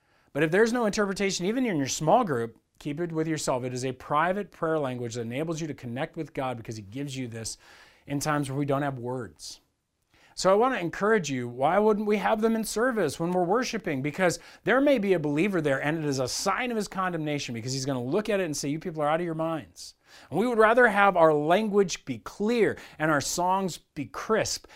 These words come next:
and our s-, preaching be exact to convict the heart of people. Not that gifts,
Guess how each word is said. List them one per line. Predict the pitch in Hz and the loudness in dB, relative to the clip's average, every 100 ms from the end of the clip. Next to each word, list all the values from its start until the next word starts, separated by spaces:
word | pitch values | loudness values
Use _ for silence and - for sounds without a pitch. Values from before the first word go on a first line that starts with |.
| - | -4
and | 156 165 | 0 2
our | 135 | 2
s-, | - | 0
preaching | - 214 208 - 208 180 | -2 0 0 0 0 0
be | 147 135 | -2 -2
exact | 120 107 160 220 151 - - | -4 -2 2 4 4 0 -8
to | 139 | -10
convict | 123 117 165 - | -8 -4 -4 -2
the | 147 | -2
heart | 143 131 | -2 -2
of | - | -6
people. | 147 139 98 - _ _ _ _ _ - | -10 -10 -12 -20 _ _ _ _ _ 0
Not | 180 220 | 2 4
that | 185 | 4
gifts, | 190 160 - | 2 0 -6